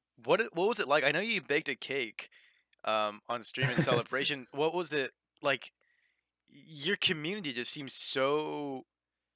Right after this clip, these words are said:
Speaker 1: happy for you. What's it like to have,
Speaker 2: Yeah.
Speaker 1: like, I've, and I've never seen such a community for, for stream. I mean, 'cause, you know, obviously there's, like, there's Dream Stands and there's, you know, George, you know,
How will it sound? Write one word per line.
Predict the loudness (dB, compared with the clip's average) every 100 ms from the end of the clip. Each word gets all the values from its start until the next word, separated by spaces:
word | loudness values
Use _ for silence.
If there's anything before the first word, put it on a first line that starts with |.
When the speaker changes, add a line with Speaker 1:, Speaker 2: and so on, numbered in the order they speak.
| _ _
Speaker 1:
happy | -4 2 2 0
for | -8 -8
you. | -10 -12 -16 _ _ _
What's | 0 2 0
it | 0
like | 0 0
to | -2
have, | 2 2 2
Speaker 2:
Yeah. | 0 -8 _ _ _ -4
Speaker 1:
like, | -2 -2 -6 -16 4
I've, | 4 6
and | 4
I've | 4 2
never | -2 0
seen | -2 -2 -4 -4
such | -2 0 -2
a |
community | -6 -8 -8 -8 -8 -8
for, | -6 -4 -4 -6
for | -8 -8
stream. | -6 -6
I | -6
mean, |
'cause, | -6 -4
you |
know, | -2
obviously | 0 -2 -4 -6
there's, | -4
like, | -4 -4 _ _ _ -8
there's | -6 -6
Dream | -8 -8 -6
Stands | -4 -2 -2 -2 -6
and | -8
there's, | -6 -4 -8
you | -8
know, | -8 -8 -8
George, | -10 -8 -10 -12 _
you | -14
know, | -12 -12